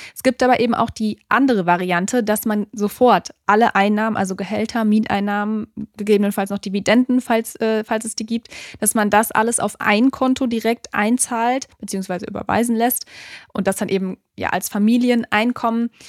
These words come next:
sozusagen genutzt wird, um dann eben alle gemeinsamen Kosten, also Wohnkosten, Lebensmittel, Kinder, wenn es die gibt, dass man eben all diese Kosten, ähm, von diesem Konto begleicht. Und was dann übrig bleibt,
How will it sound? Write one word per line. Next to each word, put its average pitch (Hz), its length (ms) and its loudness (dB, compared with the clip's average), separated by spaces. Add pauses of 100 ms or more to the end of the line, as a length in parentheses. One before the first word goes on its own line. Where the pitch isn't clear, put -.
(240)
sozusagen 208 540 0
genutzt 226 400 2
wird, 220 160 4
um 226 240 6
dann 202 160 2
eben 208 400 0
alle 202 200 0
gemeinsamen 185 440 -2
Kosten, 180 360 -6
also 190 300 -6
Wohnkosten, 190 840 -4
Lebensmittel, 180 1080 -4 (120)
Kinder, 190 540 4
wenn 175 140 2
es - 160 -4
die 185 100 -6
gibt, 185 220 -6
dass 185 100 -8
man 185 300 -4
eben 190 200 -4
all 196 200 0
diese 196 180 -2
Kosten, 190 540 -4
ähm, 185 180 -6
von 190 140 -4
diesem 185 180 -2
Konto 190 320 -4
begleicht. 175 460 -2
Und 175 100 -6
was 190 160 -2
dann 214 220 0
übrig 226 360 -2
bleibt, 214 300 -4